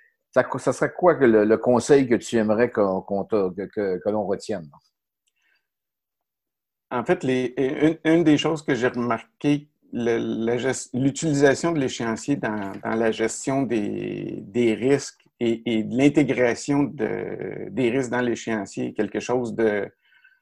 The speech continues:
Speaker 2: de très pertinent. Évidemment, dans des gros projets de construction d'infrastructures, c'est, c'est d'autant plus vrai, mais je pense que c'est vrai dans beaucoup de projets.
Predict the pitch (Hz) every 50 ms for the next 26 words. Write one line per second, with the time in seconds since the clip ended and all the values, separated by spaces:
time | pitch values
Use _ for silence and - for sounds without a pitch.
0 | _ _ _ _ _ _ - 98 120 117 - - - 131 139 143 143 139 123 -
1 | - - - 117 120 135 - _ _ _ - 113 113 110 110 131 127 135 143 143
2 | 123 123 117 113 120 113 110 110 139 143 139 131 117 107 123 127 - _ - 120
3 | 113 - - 113 98 - - 135 139 123 113 104 - - 104 - - - - -
4 | - - 139 131 123 - - 110 110 107 - _ _ - - - 117 101 107 123
5 | 120 117 131 131 - - 117 110 104 95 107 107 127 147 - - _ _ _ _
6 | _ _ _ _ _ _ _ 107 110 117 113 113 120 120 - 127 139 135 - -
7 | 110 - - 117 104 101 101 98 120 123 117 107 110 107 107 104 107 104 101 101
8 | 127 123 - 143 139 - _ 110 104 117 110 98 101 120 123 135 139 135 131 -